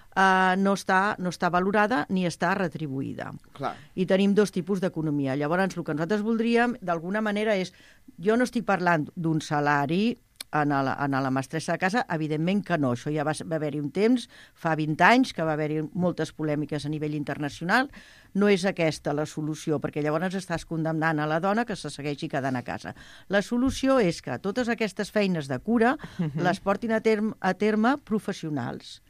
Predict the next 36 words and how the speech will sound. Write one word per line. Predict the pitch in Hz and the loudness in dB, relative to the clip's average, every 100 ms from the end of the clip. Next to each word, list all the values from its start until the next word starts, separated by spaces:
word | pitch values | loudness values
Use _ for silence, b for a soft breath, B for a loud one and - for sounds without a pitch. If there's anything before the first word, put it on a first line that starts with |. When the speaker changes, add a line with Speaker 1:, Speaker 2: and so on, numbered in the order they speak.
| b | b
Speaker 2:
Sí. | - 135 | -14 -8
Speaker 1:
I | 156 190 | -4 -2
que, | 175 | 0
d'alguna | 170 160 185 | 0 0 0
manera, | 208 240 247 170 | 2 4 4 4
doncs, | 147 135 - | 2 -4 -4
tota | 185 208 | -2 0
l'administració | 220 226 226 233 - 220 202 233 226 | 2 4 4 2 0 -4 0 2 2
pugui | 233 226 233 | 0 -2 -2
resoldre | 185 175 196 214 196 208 294 B B B | -2 -2 0 0 2 0 -2 B B B
totes | 208 202 | 0 0
aquestes | 175 196 - 190 | -2 -4 -4 -4
necessitats | 202 214 190 208 190 190 | -4 -4 -6 -2 -2 -2
que | - | -2
les | 208 180 | -2 -2
famílies | 175 165 156 190 202 | -6 -6 -2 -2 -2
tenim | 165 151 135 - B B | -2 -2 -2 -4 B B
i | 208 | -2
que | 233 | 0
les | 247 | 0
dones | 226 220 254 | 2 2 2
puguin | - 226 196 | -2 -4 -2
anar | 185 196 | 0 0
a | 226 | -2
treballar | 233 214 220 220 262 - B B | -2 -2 0 -2 -2 -8 B B
com | 180 175 | -4 -2
els | 175 | -2
seus | 220 233 | -2 -2
companys, | 285 240 233 269 220 | -2 2 4 4 2
d'una | 190 180 | 0 -2
manera | 190 214 254 | -2 -4 -4
tranquil·la, | 190 175 254 262 185 | -6 -6 -2 0 0
sense | 180 170 | -2 -4
tenir | 170 185 | -6 -4
que | 226 | -4
pensar: | 226 226 233 | -6 -2 0